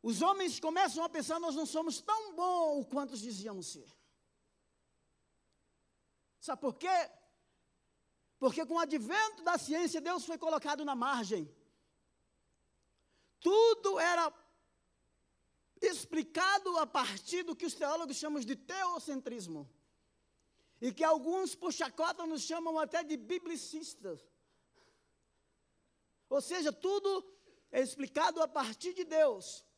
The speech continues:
O advento da ciência que nasce dentro da igreja, ok? Ela se torna inimiga de Deus e Deus é colocado na margem.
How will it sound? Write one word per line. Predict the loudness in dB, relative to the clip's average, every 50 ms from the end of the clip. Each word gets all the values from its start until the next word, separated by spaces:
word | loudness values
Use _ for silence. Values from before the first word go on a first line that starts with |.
| _ _ _ _ _ _ _ _ _ _ _ _ _ _ _ _ _ _ _ _ _ _ _ _ -14
O | -10
advento | -8 -8 -4 -2 -2 -2 -2 -2 -4
da | -4 -4
ciência | -4 -2 -2 -2 -4 -4 -6
que | -6 -6 -2
nasce | -2 -2 -2 -4 -6
dentro | -12 -8 -6 -6 -6 -6 -8 -8 -4
da | -4 -4
igreja, | -4 -4 -4 -6 -6 -6 -8 -10 -14 -14 _ _ _ _ _ _ _ _ _ _ _ _ _ _ _ _ _ _ _ _ _ _ _ _ _ _ _ _ _ _ _ _
ok? | -16 -8 -2 0 0 0 0 -2 -8 -14 _ _ _ _ -8
Ela | -4 -4 -4 -4
se | -4 -6 -4
torna | -2 0 0 0 0 0
inimiga | 0 0 0 0 0 0 -2 -2 -4
de | -6 -4
Deus | -2 -2 -2 -2 -2
e | -2
Deus | 0 0 0
é | 0 -2
colocado | -4 -6 -6 -8 -8 -8 -10 -10
na | -10 -10
margem. | -8 -8 -8 -8 -8 -10 -10 -10 -10 -12 -16